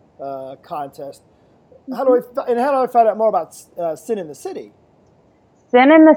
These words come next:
Speaker 2: City's website is w w w dot sin dash in dash the dash city dot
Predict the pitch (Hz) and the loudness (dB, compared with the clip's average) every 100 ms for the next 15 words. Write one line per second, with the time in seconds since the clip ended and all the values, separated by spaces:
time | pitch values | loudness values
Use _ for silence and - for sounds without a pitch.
0 | - 269 262 208 180 170 156 - 160 165 | 4 4 4 4 4 4 4 0 0 2
1 | 226 - 180 156 - 175 160 196 185 185 | 0 0 -4 -2 0 0 0 -2 2 2
2 | 185 196 156 156 156 180 175 139 139 135 | 2 -2 0 0 0 -4 -4 -2 0 0
3 | - 165 135 165 143 143 _ _ _ 170 | -2 -6 -2 2 2 0 _ _ _ 0
4 | 156 165 240 320 - _ _ - 139 117 | 2 2 0 -4 -6 _ _ -4 0 0
5 | 117 - - 165 160 160 226 330 _ _ | -4 -10 -12 -8 -6 -6 -8 -10 _ _
6 | _ 131 110 107 - 127 117 143 139 147 | _ -4 -2 -2 -6 -12 -2 0 2 2
7 | 185 277 302 _ _ - 104 107 - - | 0 -4 -14 _ _ -4 -4 -4 -10 -6
8 | 170 175 208 220 175 160 | -4 -4 -4 -4 0 0